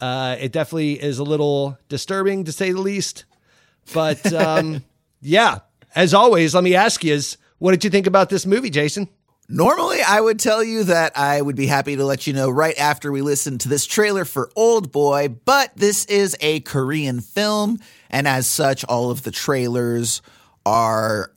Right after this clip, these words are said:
Speaker 2: just text-based or in their original Korean. We don't assume that you would be able to understand it, listeners, any more than we would, except if we have anybody in Korea, but I'm pretty sure our charts say that we don't.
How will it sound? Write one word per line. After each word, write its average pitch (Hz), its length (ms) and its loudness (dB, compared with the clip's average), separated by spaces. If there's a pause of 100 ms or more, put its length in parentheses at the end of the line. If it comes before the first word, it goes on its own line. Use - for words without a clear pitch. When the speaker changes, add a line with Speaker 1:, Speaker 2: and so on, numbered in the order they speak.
(100)
Speaker 2:
just - 340 0
text-based 143 800 -2
or 127 300 0
in 113 280 -6
their 101 220 -6
original 98 400 -4
Korean. 151 680 -2 (480)
We 107 140 -6
don't 113 220 -4
assume 113 480 -4
that 95 640 -6 (120)
you 123 140 -2
would 139 140 0
be 143 140 0
able 131 160 -2
to 143 140 -2
understand 127 480 -2
it, 131 80 -2
listeners, 127 380 -2
any 123 140 -4
more 120 200 -2
than 104 160 -6
we 190 160 -2
would, 196 320 0
except 262 440 0
if - 100 -6
we 392 120 -2
have 285 200 2
anybody 226 480 -2
in 220 100 -6
Korea, 196 380 -4
but 170 140 -4
I'm 170 80 -6
pretty 196 260 -6
sure 202 180 -2
our 175 120 0
charts 160 340 -4
say 151 160 -2
that 135 140 -4
we 127 100 -4
don't. 123 220 -6